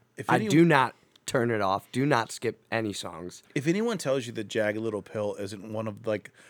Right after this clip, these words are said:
Speaker 1: the best one hundred albums of all time,
Speaker 2: I don't,
Speaker 1: I,
Speaker 2: yeah.
Speaker 1: I, I don't know what to tell you.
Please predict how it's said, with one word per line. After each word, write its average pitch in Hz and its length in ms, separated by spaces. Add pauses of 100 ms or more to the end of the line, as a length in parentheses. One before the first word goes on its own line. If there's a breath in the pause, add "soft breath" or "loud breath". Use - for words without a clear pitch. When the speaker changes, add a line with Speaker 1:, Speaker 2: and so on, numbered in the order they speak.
(180 soft breath)
Speaker 1:
the 110 80
best 127 280
one 113 220
hundred 107 280
albums 95 380
of 92 100
all 95 200
time, 95 420
Speaker 2:
I 101 80
don't, 107 220
Speaker 1:
I, 113 80
Speaker 2:
yeah. 131 160
Speaker 1:
I, 127 180
I 143 40
don't 175 100
know 135 80
what 110 120
to 95 60
tell 120 220
you. 98 120